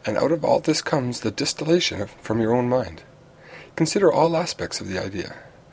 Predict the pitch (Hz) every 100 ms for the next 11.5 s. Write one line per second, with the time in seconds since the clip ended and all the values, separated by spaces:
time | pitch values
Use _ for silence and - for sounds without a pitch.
0 | - - - - 98 - 139 156 - -
1 | - - - - - - - - - 127
2 | - 73 92 - - - - - - -
3 | 120 - - 160 156 170 170 85 - -
4 | - 104 - 87 110 101 113 - 123 127
5 | 139 156 127 - - - - - - -
6 | 151 165 90 98 117 - - 139 104 101
7 | 131 - - - - - - - - 208
8 | 175 170 254 - 170 160 156 - - 156
9 | - - - - - 117 117 107 104 -
10 | 139 101 85 - - - - 101 - 110
11 | 98 - 113 87